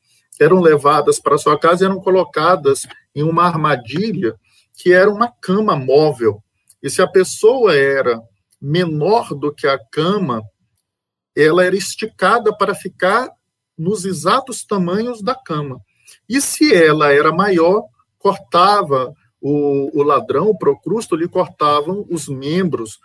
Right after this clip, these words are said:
ou as partes para que ela ficasse do tamanho da cama. Então, nós gostaríamos que as pessoas ficassem, se encaixassem em nossos quadrados,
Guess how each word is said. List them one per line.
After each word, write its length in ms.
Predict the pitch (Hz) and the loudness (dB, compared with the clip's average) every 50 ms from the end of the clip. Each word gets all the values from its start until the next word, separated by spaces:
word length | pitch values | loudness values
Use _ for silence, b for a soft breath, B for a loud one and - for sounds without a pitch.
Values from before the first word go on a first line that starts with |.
| _ _ _ - | _ _ _ -2
ou 80 | - | 0
as 200 | 151 156 151 - | 0 0 -2 -6
partes 440 | - - - 180 196 185 - - - _ | -4 0 2 2 2 0 -4 -10 -6 _
para 180 | - 175 185 185 | 0 0 0 0
que 160 | 185 - - | -2 -2 0
ela 220 | 160 147 151 175 | 0 0 0 0
ficasse 460 | - - 190 180 - 143 139 147 - - | -2 -4 -6 -6 -2 -2 -2 -2 -4 -6
do 120 | 156 151 | -10 -8
tamanho 360 | 151 170 165 151 151 151 151 | -6 -6 -8 -6 -8 -8 -6
da 100 | 160 180 | -6 -6
cama. 420 | 185 185 - 131 110 107 104 98 - B B B B B B B B B | -6 -8 -8 -8 -8 -8 -10 -12 -18 B B B B B B B B B
Então, 240 | - 165 156 233 247 | -4 0 2 2 4
nós 220 | 262 247 254 233 | 4 4 2 4
gostaríamos 480 | 190 220 226 214 - 196 214 247 262 233 | 4 2 2 4 2 0 0 0 -2 -2
que 80 | - 220 | 0 0
as 80 | 190 | 0
pessoas 580 | - - 208 185 - - 226 240 247 - - - | 0 0 0 0 2 0 0 0 0 -2 -6 -8
ficassem, 680 | - 214 185 - _ - 196 226 262 254 - - 185 | -8 -10 -12 -10 _ -2 0 0 0 0 -2 -4 -4
se 180 | 170 - - - | -4 -4 -6 -8
encaixassem 1080 | 262 285 - - 240 226 202 - - - - - 214 240 277 269 - - - 185 170 175 | -8 -10 -6 -4 -4 -4 -2 -4 -6 -6 -2 0 2 2 0 0 -4 -6 -6 -6 -4 -4
em 20 | |
nossos 340 | 180 190 202 - - - - | -4 -4 -4 -6 -8 -12 -6
quadrados, 840 | - - - 196 180 170 160 165 175 185 170 143 120 110 - - - | -2 -2 0 0 0 2 2 2 2 2 0 -4 -8 -14 -14 -16 -20